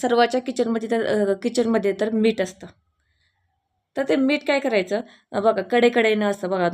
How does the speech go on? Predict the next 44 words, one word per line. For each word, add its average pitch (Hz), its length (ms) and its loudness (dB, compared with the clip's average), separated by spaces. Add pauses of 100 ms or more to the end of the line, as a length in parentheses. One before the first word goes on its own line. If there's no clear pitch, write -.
बॉक्सच्या 208 340 -2
कडेनं 214 220 -2
मुंग्या 208 240 2
आहेत 190 100 -2
तर 196 120 -2
मीठ 226 200 0
टाकून 202 280 -2
घ्यायचं 185 320 -8 (380)
आणि 226 120 -2
मीठ 262 240 0
टाक-, 269 460 2
टाकून 240 300 -4
घ्यायचं. 220 240 0
जिथं 220 280 -4
मुंग्या 240 280 2
असतील 214 260 -4
ना 190 80 -2
किचन 196 240 -8
कट्ट्याच्या 190 440 -8
साईडनं, 180 380 -4 (380)
तर 330 120 -6
तिथं 311 320 2
मीठ 269 260 -4
टाकून 262 260 -4
घ्यायचं. 240 360 -2
मुंग्या 220 300 0
तिकडे 226 340 -4
येतच 247 360 0
नाहीत 202 220 0
बघा, 185 220 0
तुम्ही 190 280 -8 (340)
साईडनं 269 280 0
जातील 262 300 0
पण 240 180 -4
तिथं 226 180 -4
मुंग्या 202 280 -2
येणार 185 200 -2
नाहीत. 180 180 -2 (220)
आणि 214 120 -2
नंतर 208 280 -4
थोड्या 208 200 2
वेळानं 196 300 0 (440)
ह्या 220 120 -6
मुंग्या 202 400 0